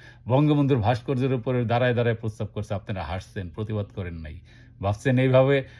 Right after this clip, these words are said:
"এই হালে দিন যাবে রে চলিয়া সুজন নাইয়া"? না, এইভাবে দিন যাবে না। মনে রাখেন, দিন আসবেই।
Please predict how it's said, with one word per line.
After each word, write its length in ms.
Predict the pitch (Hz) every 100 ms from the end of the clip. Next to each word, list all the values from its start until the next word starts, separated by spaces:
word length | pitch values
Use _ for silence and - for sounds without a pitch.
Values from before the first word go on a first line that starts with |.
| -
"এই 160 | 131 135
হালে 260 | 117 143
দিন 220 | 139 143
যাবে 300 | 135 135 135
রে 100 | 143
চলিয়া 460 | 135 156 147 147 143
সুজন 460 | - 147 135 143 143
নাইয়া"? 540 | 139 127 131 127 90 - - -
না, 380 | 110 131 143 113 -
এইভাবে 440 | 113 131 120 123 123
দিন 220 | 123 113
যাবে 220 | 110 92
না। 200 | 82 78 - - - -
মনে 220 | 123 131
রাখেন, 500 | 123 110 110 90 76 - - - -
দিন 420 | 92 139 170 170
আসবেই। 580 | 160 160 127 127 127 82